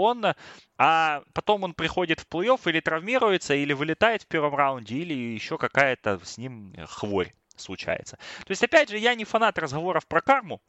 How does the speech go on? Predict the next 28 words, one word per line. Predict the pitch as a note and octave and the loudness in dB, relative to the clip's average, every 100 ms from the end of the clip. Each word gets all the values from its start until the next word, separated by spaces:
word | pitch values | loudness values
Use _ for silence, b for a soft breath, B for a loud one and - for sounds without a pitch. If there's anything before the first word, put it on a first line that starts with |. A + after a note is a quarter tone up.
| _ _ _ _ _ _ _ - | _ _ _ _ _ _ _ -2
а, | G#2+ G2+ G2 - | 2 4 4 -2
но | - A#2+ C#3+ C#3 | -8 -4 0 2
процесс, | - D3+ - G3 | 2 2 4 2
как | - D3 | 2 0
бы, | C3+ | 0
видимо, | C#3 D3+ C#3 C3+ | -2 0 0 0
да, | B2 F2 | 2 0
там | - F2+ | -2 -4
Дэйс, | A2+ A#2+ | -4 -4
Дэйс | - A#2+ A#2+ | 0 0 0
когось | - A2+ A2 | -2 -2 -2
разозлил | A#2 A2+ C3 D#3 A#3 A3+ _ B B B | -2 0 0 -2 -4 -4 _ B B B
наверху, | G#2+ G#2+ A2 - F2 D#2+ | 2 4 2 -2 -10 -4
наверное, | G2 G#2 F#2+ - F2 - _ B B B | 2 2 2 -2 -10 -10 _ B B B
потому | - B2+ B2 | -4 -4 -4
что, | - C#3 | -8 -10
ну, | |
просто | D#3+ D#3+ C#3+ B2 | -4 -4 -2 -6
такие | - - D3 | -6 -4 -2
совпадения | - - C3 C3+ B2+ A#2+ | -2 -4 -2 0 -2 -4
не | B2 | -10
быв-, | A2+ C3+ | -8 -10
ну, | D3 F3 | -6 -6
не | F3+ | -2
бывает. | F#3+ G3+ C3+ - | 4 4 4 -4
Ну, | E3+ | -6
блин, | C3 F#3+ B2 | 0 0 -2
ну, | - D3+ C#3+ | -6 -8 -8